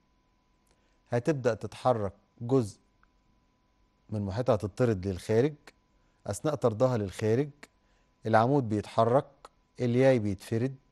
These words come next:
المضرب بيتحرك، السير بتاعه بيتحرك، اللطاشة بتتحرك، المكوك بيطير.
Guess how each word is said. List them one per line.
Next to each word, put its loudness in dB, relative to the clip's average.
المضرب 0
بيتحرك، 0
السير -2
بتاعه 0
بيتحرك، -2
اللطاشة -2
بتتحرك، -4
المكوك -8
بيطير. -12